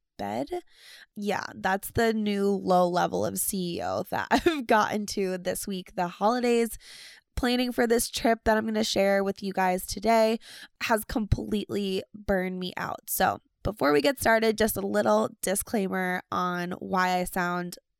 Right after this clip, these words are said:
like an old man that's been smoking for the last hundred years. Anyway,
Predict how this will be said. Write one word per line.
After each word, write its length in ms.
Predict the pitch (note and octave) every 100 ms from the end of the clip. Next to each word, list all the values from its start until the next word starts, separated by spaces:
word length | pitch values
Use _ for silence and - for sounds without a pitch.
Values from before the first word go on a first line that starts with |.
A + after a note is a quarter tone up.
| -
like 200 | F#3 F3+
an 100 | F3+
old 200 | F3+ F3+
man 220 | F3 F3+
that's 180 | G2 -
been 140 | F#3
smoking 520 | - A3 - A#3+ A3+ - - _ _ _ _
for 300 | - B3 A#3
the 100 | A3+
last 280 | A3 G3 G#3
hundred 340 | G#3 G3 F#3+ F3
years. 340 | F#2+ G3 - - _ _ - - _ _
Anyway, 420 | B3+ C4 A#3+ G#3+